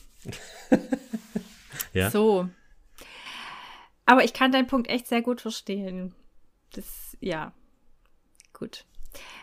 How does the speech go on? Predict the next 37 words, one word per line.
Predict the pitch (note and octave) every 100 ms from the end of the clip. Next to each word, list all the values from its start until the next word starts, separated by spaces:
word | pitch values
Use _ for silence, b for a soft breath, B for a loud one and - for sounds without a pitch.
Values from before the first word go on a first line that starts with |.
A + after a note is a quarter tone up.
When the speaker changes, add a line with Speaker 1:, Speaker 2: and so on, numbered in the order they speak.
| B
Speaker 2:
Also | - G#3 G3+
mein | F#3+
erster | - B3 A#3+
Punkt, | - B3
der | A3
mich | A#3
bei | A3+ -
anderen | G#3+ A3
Leuten | G3+ G3 G#3+
wahnsinnig | F#3 F#3+ G#3+ G3 -
nervt, | G3 -
ist, | -
wenn | F3+
sie | G3 F#3+
so | F#3+
ganz | F3+ F3 A3+ -
opportun | G#3 - G3 - G3+ G3+
sind. | - D#3+ D#3+ - - _ _ _ _ _ _ -
Speaker 1:
Ja. | F#2+ F2
Speaker 2:
So | F2+
ein | F3+
Fähnchen | - A3 A3+ G3+
im | F#3
Wind, | B3 E4
heute | A#3 G#3+
so, | G3+ G#3
morgen | G3 F3
so, | F3+ A#3+ F4+ G4
so | - G#3
ganz | G#3 G#3+ D4+
unbeständig, | A3+ B3+ A#3+ - A#3 A#3 -
wo | G3
du | F#3+
nicht | A3 -
weißt, | F#3+ G3 - -
wo | F#3 F#3+
du | F#3+ F#3+ F#3+ F#3+